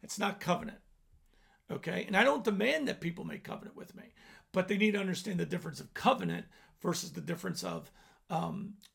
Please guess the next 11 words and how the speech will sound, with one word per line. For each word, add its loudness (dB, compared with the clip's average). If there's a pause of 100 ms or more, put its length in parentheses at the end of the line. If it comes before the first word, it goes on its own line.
an -4
assignment, 0 (680)
okay? -8 (600)
And -2 (180)
covenant 0
is, -2
you're 2
not 0
gonna -6
have -4 (220)
fifty, 0